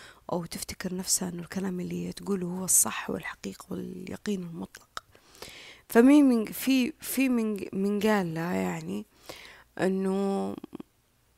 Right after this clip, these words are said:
يعني إيش هو عملك؟ يعني أنت في النهاية قاعدة على مكتب ومكيف ومرتاحة، في ناس جالسة تحارب وفي الحد وما أدري إيش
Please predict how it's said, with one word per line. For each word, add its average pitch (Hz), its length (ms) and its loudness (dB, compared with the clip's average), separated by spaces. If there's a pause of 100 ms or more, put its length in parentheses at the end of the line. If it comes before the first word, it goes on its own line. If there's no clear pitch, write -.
(560)
يعني 208 220 0
إيش - 300 0
هو 175 60 -2
عملك؟ - 480 -4
يعني 196 180 -4
أنت 185 140 -8
في - 100 -14
النهاية 185 360 -4
قاعدة 180 300 -6
على 180 160 -6
مكتب 180 500 -8
ومكيف 180 1080 -8
ومرتاحة، 170 640 -6 (540)
في 180 180 -6
ناس 185 380 -4
جالسة 175 240 -6
تحارب 180 640 -4
وفي 170 260 -6
الحد - 360 -10 (200)
وما 170 440 -8
أدري - 260 -10
إيش 185 500 -2